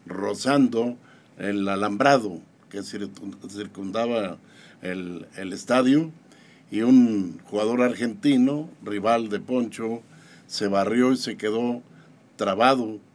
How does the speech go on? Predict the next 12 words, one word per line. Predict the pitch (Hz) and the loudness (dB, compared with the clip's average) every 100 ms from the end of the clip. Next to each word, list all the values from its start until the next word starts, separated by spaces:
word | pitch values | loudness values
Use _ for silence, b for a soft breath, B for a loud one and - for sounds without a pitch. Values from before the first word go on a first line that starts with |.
| _ | _
en, | 101 101 95 92 92 - | -10 -8 -8 -10 -12 -12
en, | 95 95 95 92 92 92 92 | -10 -8 -8 -10 -10 -10 -12
a | 98 | -10
punto | 127 127 123 110 | -2 -2 0 -2
de, | 98 90 90 B B B - | -2 -6 -10 B B B -4
de | |
electrocutarse. | 101 98 101 98 98 90 120 123 - 127 | -2 -4 -6 -10 -10 -4 -2 -2 -4 -8
Poncho | - 113 110 107 | -6 -6 -6 -10
se | 98 101 | -10 -6
dio | 101 | -6
cuenta, | 101 110 117 120 123 135 - B B B B | -6 -6 -6 -6 -8 -8 -14 B B B B
saltó | - 104 101 - 127 131 | -6 -6 -6 -2 2 2